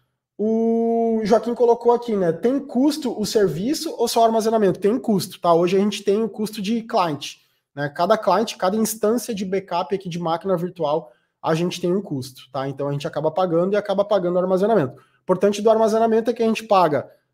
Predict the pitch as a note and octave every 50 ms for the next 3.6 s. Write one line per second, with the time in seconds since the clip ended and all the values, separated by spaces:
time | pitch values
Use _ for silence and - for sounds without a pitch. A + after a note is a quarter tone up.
0 | _ _ - F#3+ A3+ B3 - E4 C#4+ - A3+ A3+ G#3+ G#3+ A3 A3 G3+ G#3+ G#3 G3+
1 | G#3 G#3 G3+ G#3+ F3+ D#3+ F#3+ D#3 C3+ E3 D#3+ E3+ G3 A3 D#4+ F#4 - - G#3 G3+
2 | G3 - - - - G3 F#3+ - - F3+ F3 E3+ F#3 E3+ F#3 E3+ D3+ D#3 E3 G#3
3 | A#3+ - - - - F3+ F3 F#3+ F#3+ F#3 B3